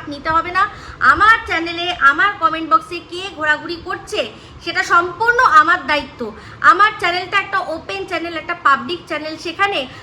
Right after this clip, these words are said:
আমার শত্রু মিত্র সবার আনাগোনা, সবার ওয়েলকাম আছে,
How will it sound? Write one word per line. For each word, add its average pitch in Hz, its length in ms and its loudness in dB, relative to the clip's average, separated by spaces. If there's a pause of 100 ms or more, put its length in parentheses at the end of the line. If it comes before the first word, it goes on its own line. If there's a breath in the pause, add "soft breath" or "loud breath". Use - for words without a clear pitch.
আমার 403 280 4
শত্রু 403 680 -6
মিত্র 403 480 2
সবার 381 440 4
আনাগোনা, 254 580 0 (120)
সবার 440 400 4
ওয়েলকাম 381 360 -2
আছে, 240 240 -6